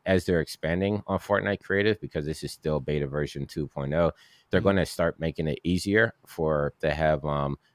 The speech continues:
Speaker 1: almost like templates, you know? So it's like, if you wanna, instead of writing the verse code for open this door or flick this
Speaker 2: Mm-hmm.
Speaker 1: light or whatever, like, they'll have that as, like, an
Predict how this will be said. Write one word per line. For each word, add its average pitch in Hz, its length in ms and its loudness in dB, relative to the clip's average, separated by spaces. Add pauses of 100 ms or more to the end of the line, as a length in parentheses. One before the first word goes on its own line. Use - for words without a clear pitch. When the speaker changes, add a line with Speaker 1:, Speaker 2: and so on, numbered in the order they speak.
(180)
Speaker 1:
almost 127 260 4
like 82 160 2
templates, 80 560 -2
you 73 80 -2
know? 73 200 0
So 76 220 -2
it's 73 120 -4
like, 76 160 -2
if 73 140 -6
you 90 100 -2
wanna, 82 340 0 (300)
instead 123 260 8
of 101 120 8
writing 98 340 6
the 82 80 4
verse 85 300 2
code 78 340 0
for 76 400 0 (100)
open 85 280 0
this 82 180 -4
door 85 320 0
or 73 320 2 (240)
flick - 300 -4
this 82 160 -2
Speaker 2:
Mm-hmm. 78 80 -8
Speaker 1:
light 80 320 0
or 80 100 -4
whatever, 80 480 -2
like, 73 300 -4
they'll 90 100 2
have 82 280 0
that 78 220 -2
as, 78 160 -4
like, 80 160 -4
an - 80 -10